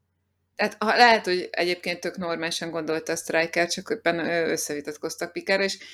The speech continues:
Picard, amikor így leesik neki, hogy ők is vitatkoznak, akkor gyorsan hang-, hangnemet vált, és megérinti így a Rikernek így a karját. Tehát, hogy így,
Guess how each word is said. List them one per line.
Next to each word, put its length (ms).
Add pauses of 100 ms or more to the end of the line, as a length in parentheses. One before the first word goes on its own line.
(360)
Picard, 320
amikor 360
így 120
leesik 460
neki, 300
hogy 140
ők 220
is 140
vitatkoznak, 840
akkor 260
gyorsan 640
hang-, 400
hangnemet 600
vált, 300
és 120
megérinti 1160
így 220
a 400
Rikernek 640
így 120
a 80
karját. 540 (180)
Tehát, 200
hogy 120
így, 200